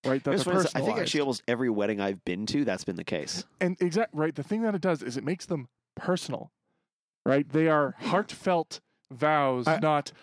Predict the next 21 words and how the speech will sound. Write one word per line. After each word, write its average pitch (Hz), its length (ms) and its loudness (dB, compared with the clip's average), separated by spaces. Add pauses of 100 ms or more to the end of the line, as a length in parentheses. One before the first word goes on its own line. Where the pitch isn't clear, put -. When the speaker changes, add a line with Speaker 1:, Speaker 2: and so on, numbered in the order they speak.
(140)
Speaker 1:
"I 156 140 2
am 151 180 0
reading 156 460 0
the 131 120 -6
script - 460 -4
I 143 120 -2
need 139 160 -4
to 135 100 -8
read 143 380 0
for 147 100 -4
the 127 100 -2
damn 143 240 2
Speaker 3:
I 151 120 4
Speaker 1:
piece 139 100 -4
of 143 140 -4
paper 147 280 -2
to 135 120 -6
be 127 100 -2
official." 131 580 -4
Speaker 3:
I 147 160 2
want, 147 380 2